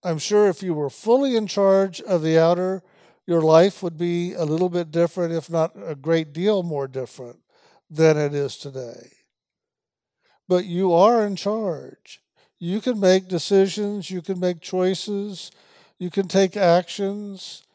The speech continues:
and you can change the course of those actions. So you are in charge in the outer at that level. But on the inner,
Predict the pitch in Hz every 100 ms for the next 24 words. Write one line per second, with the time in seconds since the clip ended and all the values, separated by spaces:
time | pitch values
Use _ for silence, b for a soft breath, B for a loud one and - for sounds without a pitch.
0 | _ - 175 190 208 190 - 208 214 180
1 | 220 - 208 240 - 190 156 147 131 139
2 | 131 - - 120 _ - - _ _ _
3 | _ _ _ _ _ _ _ _ _ -
4 | 185 185 175 202 226 185 185 233 220 185
5 | _ _ _ - 175 156 - 233 220 180
6 | 156 151 - 190 160 165 160 165 160 135
7 | 117 - _ 160 147 160 165 156 160 170
8 | 131 - _ _ _ _ _ _ _ _
9 | _ _ _ _ 175 180 175 165 170 220
10 | 254 170 160